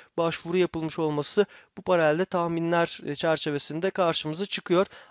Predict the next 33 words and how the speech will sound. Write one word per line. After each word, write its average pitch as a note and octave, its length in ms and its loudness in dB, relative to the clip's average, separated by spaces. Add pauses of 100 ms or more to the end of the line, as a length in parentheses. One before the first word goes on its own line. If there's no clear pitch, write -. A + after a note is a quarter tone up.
Aynı A3 220 8
saatte F#3+ 380 2
Kanada'dan F#3 640 2
ise F3+ 240 0
yeni F#3+ 280 2
konut E3+ 260 -2
fiyat F#3 360 2
lis-, - 220 -8
endeksi D#3 520 0
açıklanacak. E3+ 680 0 (260)
Önemli G3 320 6
noktalar F#3+ 360 4
arasında E3+ 520 2 (320)
on G#3+ 220 6
dört G3+ 180 4
kırk - 220 -8
beşte F#3+ 320 2
ise, G#3 320 2 (880)
e, C#3 360 -2
haftanın F#3 500 0
geride F3+ 260 2
kalan F3+ 340 2
günlerinde F3+ 440 2
yine F3+ 300 0
bir E3 40 -12
konuşma F3 420 -2
gerçekleştirmiş F3 840 -2
olan F3+ 180 2
İngiltere F3 440 2
Merkez E3+ 440 0
Bankası E3+ 420 -2
Başkanı D#3+ 360 0
Mark F3+ 260 2